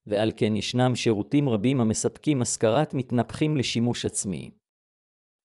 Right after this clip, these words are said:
מטרת השכרה זו הינה לאפשר לכם להיות עצמאיים, מבלי להיות תלויים במפעיל או בחברה חיצונית, כך שתוכלו להחליט בעצמכם מתי, איך ואיפה לפתוח את המתנפחים. לצד כל זאת,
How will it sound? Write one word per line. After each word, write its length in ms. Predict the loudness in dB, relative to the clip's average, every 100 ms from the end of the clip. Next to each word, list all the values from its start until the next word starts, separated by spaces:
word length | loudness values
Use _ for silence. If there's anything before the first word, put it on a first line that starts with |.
| -8
מטרת 400 | -2 2 2 2
השכרה 480 | -4 0 2 4
זו 240 | 4 4 4
הינה 260 | 2 0
לאפשר 420 | 2 2 2 2 2
לכם 320 | 2 0 2
להיות 280 | 2 2 0
עצמאיים, 680 | -4 -2 -2 -2 -6 -12 -18 _ _ _ -4
מבלי 340 | -2 2 2
להיות 360 | 4 2 2 0
תלויים 320 | 2 4 4
במפעיל 600 | 2 0 -2 2 2 0 -2
או 120 | 0
בחברה 420 | 0 -2 2 2
חיצונית, 720 | 2 -4 0 0 -2 -6 _ _ _ _ _
כך 180 | -4 -2
שתוכלו 440 | -4 -4 -2 2
להחליט 460 | 4 2 2 -2 0
בעצמכם 640 | 0 0 -2 -4 -2 0
מתי, 440 | -2 -2 -4 -4 -10 _ _ _
איך 180 | -2 0
ואיפה 400 | 2 2 4 4
לפתוח 440 | 4 0 2 2 2
את 120 | -2
המתנפחים. 800 | -2 0 -2 -4 -6 -10 -10 -14 -18 _ _ _ _ _ _ _ _ _ _
לצד 380 | -6 2 2 2
כל 240 | 2 2
זאת, 420 | 2 -2 -4 -8